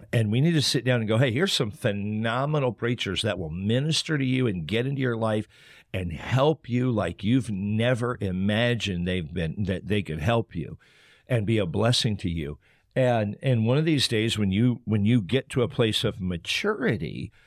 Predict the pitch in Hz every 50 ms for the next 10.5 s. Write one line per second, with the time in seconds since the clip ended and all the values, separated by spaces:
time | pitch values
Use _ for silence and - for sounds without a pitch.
0 | _ _ _ - 101 101 135 143 156 151 135 135 135 131 - 143 123 117 113 107
1 | 113 123 139 156 175 175 165 151 117 98 90 90 90 85 85 87 87 85 90 90
2 | - - - 92 87 80 82 - - 82 - - - 87 80 78 71 - - 62
3 | - - - - 71 71 - - - - - - - - - 120 113 - 117 107
4 | 95 120 110 101 101 90 87 80 90 90 90 85 82 - 95 82 82 80 71 69
5 | 67 - - - - - - - - - - - 101 92 85 82 85 92 87 85
6 | 82 78 78 78 80 80 - - 90 80 87 98 85 - - 85 80 80 - -
7 | - 87 85 85 - 85 98 90 85 - - - 98 82 82 - - 82 85 82
8 | 80 - 87 85 85 82 76 76 80 - - 90 82 - - - 85 - - 90
9 | 82 80 85 - - - 90 80 80 - - 135 143 143 - 185 160 - 113 87
10 | 82 - 82 69 60 - 92 80 76 -